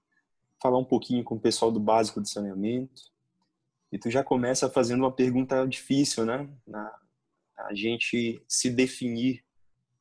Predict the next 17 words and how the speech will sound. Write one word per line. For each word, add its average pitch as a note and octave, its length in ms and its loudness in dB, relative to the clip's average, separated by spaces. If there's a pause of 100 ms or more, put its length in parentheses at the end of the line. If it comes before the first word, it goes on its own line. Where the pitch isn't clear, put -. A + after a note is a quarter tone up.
(720)
Dentro D#3 320 2
dessa D3+ 300 4
jornada C3+ 560 0
aí C#3 140 0
no C#3+ 120 -4
saneamento, B2 720 -4
já A#2+ 160 -4
são, A#2 680 -6
desde B2 360 0
dois A#2 240 -2
mil A2+ 240 -2
e A2 60 0
sete A#2+ 500 0
pra G#2+ 220 -2
cá, B2+ 260 -4
treze A#2+ 480 0
anos. A#2+ 460 -4